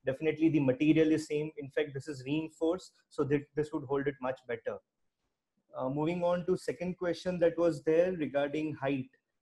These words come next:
What in case of, uh, higher heights, say more than, uh,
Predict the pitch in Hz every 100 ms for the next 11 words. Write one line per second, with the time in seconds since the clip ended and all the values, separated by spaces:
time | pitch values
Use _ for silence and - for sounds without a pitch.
0 | - 131 151 175 165 160 156 156 160 156
1 | - - 139 131 123 131 143 135 139 131
2 | - - 160 - 147 139 139 139 139 139
3 | 139 _ _ _ - 131